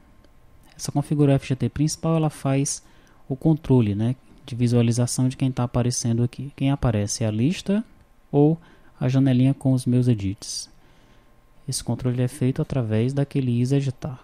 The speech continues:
como nós já sabemos, né? O is editar tá vinculado a tab item que chama a view da configura o F G T, ok? Quando eu clico no botão inserir, no botão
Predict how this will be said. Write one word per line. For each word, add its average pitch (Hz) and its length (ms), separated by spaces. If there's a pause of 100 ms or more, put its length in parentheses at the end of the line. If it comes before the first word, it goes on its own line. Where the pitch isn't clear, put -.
como 110 180
nós 107 160
já 113 120
sabemos, 113 540
né? 151 200 (300)
O 107 200
is 104 160
editar 107 440
tá 110 120
vinculado 107 760 (800)
a 113 100
tab 113 340
item 107 520 (460)
que 120 140
chama 110 480
a 110 60
view 101 380 (680)
da 107 180
configura 110 600
o 101 60
F 101 280
G 156 40
T, 165 280 (1000)
ok? 151 300 (460)
Quando 135 220
eu 131 80
clico 120 380
no 110 120
botão 104 520 (480)
inserir, 104 680 (320)
no 113 140
botão 104 420